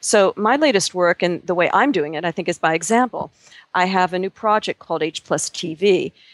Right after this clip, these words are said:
and it's going to start very soon. It just hit Facebook, um, yesterday. And it's, it's going to be a slow start, but it's going to hit. And it's a series of six episodes on the future.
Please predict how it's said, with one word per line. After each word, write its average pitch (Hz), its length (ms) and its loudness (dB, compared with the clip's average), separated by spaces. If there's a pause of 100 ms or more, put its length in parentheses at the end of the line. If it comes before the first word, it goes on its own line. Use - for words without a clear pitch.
(200)
and 180 240 2
it's 170 120 -4
going 208 160 0
to 185 60 -4
start - 280 -2
very 190 180 2
soon. 180 480 -2
It - 140 -6
just - 300 -2
hit - 160 -2
Facebook, - 760 -4
um, 160 480 -2
yesterday. 170 840 -2 (480)
And 165 360 2
it's, - 260 -6 (140)
it's - 320 -2 (140)
going 208 160 -2
to 185 40 -6
be 185 140 2
a 185 40 4
slow 247 360 0
start, 208 500 0
but 190 140 -4
it's 139 120 -6
going 180 220 -2
to 165 120 -2
hit. 165 360 0 (320)
And 190 160 2
it's 185 160 -2
a 185 40 -2
series 202 540 0
of 165 80 -6
six - 380 -4
episodes 190 560 -2
on 170 200 -2
the 165 60 -8
future. 160 520 -6